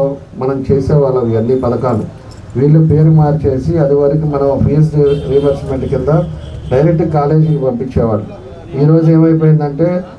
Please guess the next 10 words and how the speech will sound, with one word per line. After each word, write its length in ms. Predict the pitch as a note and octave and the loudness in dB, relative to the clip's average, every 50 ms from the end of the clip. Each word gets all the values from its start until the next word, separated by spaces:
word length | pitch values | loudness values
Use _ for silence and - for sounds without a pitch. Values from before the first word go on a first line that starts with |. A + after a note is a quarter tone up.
| - - - - - - C#3 - | -20 -20 -20 -20 -16 -12 -6 -4
వాళ్ళకి 220 | B2 C3+ C#3+ C#3+ C#3+ C#3 | -2 -2 0 0 -2 -2
ఎంతమంది 340 | - D#3 D#3 D#3 D#3+ D#3+ D#3+ D#3+ | 0 0 0 2 2 2 2 2
పిల్లలు 180 | E3 D#3+ D#3+ | 2 2 2
ఉంటే 120 | D#3 D#3 D#3 | 2 2 0
అంతమందికి 400 | D3 D3+ D3 D3 D3+ D#3+ D#3 C#3+ | 0 -2 -4 -4 -4 -4 -4 -4
ఇస్తానని 360 | C#3 - D#3+ D3 D#3+ D3+ C#3+ C#3 | -4 -2 -2 0 0 0 -2 -2
చెప్పేసి 400 | C3 B2 - C3 C3+ C3+ - F3 F3+ E3+ - B2+ | -2 -2 -2 -4 -4 -2 -2 0 0 2 0 0
ఒకరికే 380 | C3+ D3+ D#3+ D#3 - D#3+ D#3+ D#3 D3+ C3 A#2 A#2 - - - - - - | 2 2 0 2 2 2 4 4 4 2 0 -4 -6 -10 -14 -14 -6 -2
పెట్టి 300 | D#3+ D3+ D3 - F3 F#3 G3+ F#3+ - - - - - - - | 0 0 0 2 0 -2 -2 -2 -4 -10 -14 -18 -12 -4 -2
ఆ 40 | B2 | 0